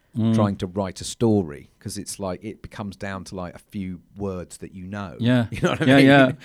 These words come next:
Speaker 2: Versus if you watch children, you know, imagining and
Speaker 1: Playing out,
Speaker 2: playing
Speaker 1: play
Speaker 2: and
Speaker 1: acting, yeah.
Speaker 2: expressing
Speaker 1: Yeah, yeah,
Speaker 2: stories
Speaker 1: yeah.
Speaker 2: through, through oral forms, it's complete, it's deep, rich
Speaker 1: Yeah.
Speaker 2: and complex and,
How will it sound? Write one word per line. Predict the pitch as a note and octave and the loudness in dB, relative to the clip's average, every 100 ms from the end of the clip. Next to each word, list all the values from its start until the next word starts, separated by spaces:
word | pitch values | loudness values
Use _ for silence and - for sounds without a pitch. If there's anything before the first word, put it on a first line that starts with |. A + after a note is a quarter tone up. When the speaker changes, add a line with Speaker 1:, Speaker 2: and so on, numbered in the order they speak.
| - - | -18 -20
Speaker 2:
Versus | - G#2 C#3 C3+ C3 G2 F2 | -8 0 2 2 -2 -8 -10
if | F#2+ | -10
you | G#2 | -8
watch | G2 G2+ - - | -4 -6 -6 -14
children, | - G#2+ F#2 F2+ G2 F2+ F2 - _ - | -12 -12 -10 -8 -8 -8 -12 -16 _ -16
you | G2 | -14
know, | F2+ D#2 | -12 -12
imagining | - G2 F#2+ G#2 G2+ F2 F2 E2+ F#2+ | -12 -8 -8 -10 -12 -12 -12 -12 -12
and | F#2 F#2 | -12 -4
Speaker 1:
Playing | F#2 B2+ A#2 A#2 | 4 4 6 4
out, | A#2 G2 | 4 0
Speaker 2:
playing | F2+ | -2
Speaker 1:
play | A#2+ | -2
Speaker 2:
and | A#2 | -2
Speaker 1:
acting, | A#2 A2 G2 | -2 -2 0
yeah. | A2+ | 0
Speaker 2:
expressing | A#2 A2 - G2+ F#2 - | 0 0 -2 -8 -8 -2
Speaker 1:
Yeah, | B2 | 2
yeah, | B2+ B2+ C3 | 4 4 4
Speaker 2:
stories | A#2+ | 4
Speaker 1:
yeah. | C3 B2+ | 4 2
Speaker 2:
through, | F2+ F2 F2 _ _ _ _ | -2 -10 -16 _ _ _ _
through | G2 F#2 | -6 -4
oral | G2 G#2 F#2+ E2 D#2 - _ _ - | -4 -4 -6 -8 -12 -16 _ _ -14
forms, | - E2 D2 D#2+ | -10 -8 -10 -14
it's | G#2 - | -16 -16
complete, | - - - C#3 A#2+ - | -18 -14 -12 -10 -10 -10
it's | G2+ F2 E2 - | -14 -18 -18 -10
deep, | F#2+ F2+ - | -10 -10 -14
rich | F#2 G2+ F2+ | -6 -6 -2
Speaker 1:
Yeah. | A#2 C3 C#3 C#3+ | 0 4 4 2
Speaker 2:
and | A#2 F2 | 0 -4
complex | - G2 - F#2 E2+ - - | -8 -8 -8 -10 -10 -14 -18
and, | - F2+ E2+ E2 | -14 -12 -12 -14